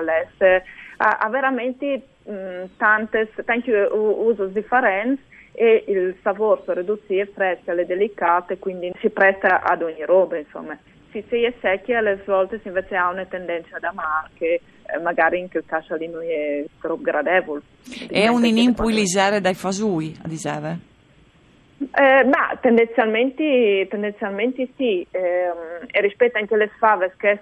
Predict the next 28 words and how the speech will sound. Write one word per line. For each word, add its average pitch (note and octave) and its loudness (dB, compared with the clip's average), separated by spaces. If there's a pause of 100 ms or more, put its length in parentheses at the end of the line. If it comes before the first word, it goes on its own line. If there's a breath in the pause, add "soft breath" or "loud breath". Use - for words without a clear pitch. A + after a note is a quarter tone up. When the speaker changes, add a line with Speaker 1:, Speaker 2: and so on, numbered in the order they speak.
Speaker 1:
più G3+ -4
grande, G3+ 0
se G3 -8
ha F3+ -2
manco F#3 -8 (100)
scusce G3 -8 (320)
e F3 -8
quindi F#3 -8
non G3 -8
si - -6
ha F3 4
di F3 0
fare F3+ 2
tutte F3+ -4
che - -6
operazioni E3+ -4
di E3 -4
sta E3 -2
scusciale, E3 -2
poi E3 -4
dipende E3+ -6
anche F3+ -6
da E3 -4
quanto E3 0
che E3+ -8
vengono E3 -6
inchiappate D#3+ -4
su. E3+ -2